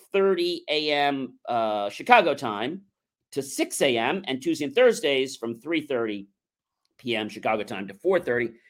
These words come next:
And starting on Valentine's Day, guys, I have a brand new show, something I've always been dreaming about.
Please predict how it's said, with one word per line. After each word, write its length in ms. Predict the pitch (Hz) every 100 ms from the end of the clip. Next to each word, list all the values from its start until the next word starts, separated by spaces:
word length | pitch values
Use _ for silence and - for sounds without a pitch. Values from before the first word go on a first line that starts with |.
| _ -
And 120 | 135 139
starting 360 | - 160 160 156
on 120 | 139
Valentine's 580 | 143 151 156 165 156 156
Day, 160 | 156
guys, 460 | 147 151 147 147 - -
I 120 | 117
have 220 | 123 110
a 80 | 110
brand 640 | 98 110 120 120 127 131
new 260 | 120 117 110
show, 320 | 113 - 98
something 260 | 98 107 104
I've 160 | 101
always 200 | 98 113
been 140 | 117 131
dreaming 380 | 117 104 95 92
about. 300 | 95 90